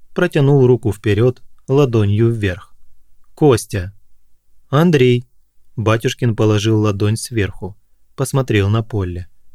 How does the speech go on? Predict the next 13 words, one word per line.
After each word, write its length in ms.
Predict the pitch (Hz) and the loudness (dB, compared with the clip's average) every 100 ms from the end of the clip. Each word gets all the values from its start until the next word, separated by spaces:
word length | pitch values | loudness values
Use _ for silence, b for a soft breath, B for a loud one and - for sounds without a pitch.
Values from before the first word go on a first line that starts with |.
| - _ - - | -20 _ -20 -12
«Полли», 560 | - 185 165 165 165 170 - _ _ - | 0 4 4 4 2 -2 -16 _ _ -2
улыбнулась 640 | 120 113 107 101 95 - | 2 2 2 0 -2 -2
она. 340 | 113 104 92 - - - - - - | -2 -2 -4 -8 -20 -20 -20 -20 -10
«Ну 280 | 170 180 160 | -2 0 2
же, 120 | 113 113 | 2 2
Мишель, 520 | 156 - 175 104 101 - _ - - - | 2 0 0 -2 -4 -18 _ -20 -14 -2
не 160 | 196 | 0
стоит 460 | 190 - 180 151 - | 0 0 0 0 0
так 200 | 143 - | -4 -2
конфузиться. 800 | 165 170 160 107 95 - 98 98 - - - | -4 -2 -2 -2 -2 -8 -10 -10 -16 -20 -16
Я 260 | - 147 139 | -4 2 4
не 120 | 127 | 2
кусаюсь». 640 | - 160 160 113 101 - | 0 -4 0 0 0 -4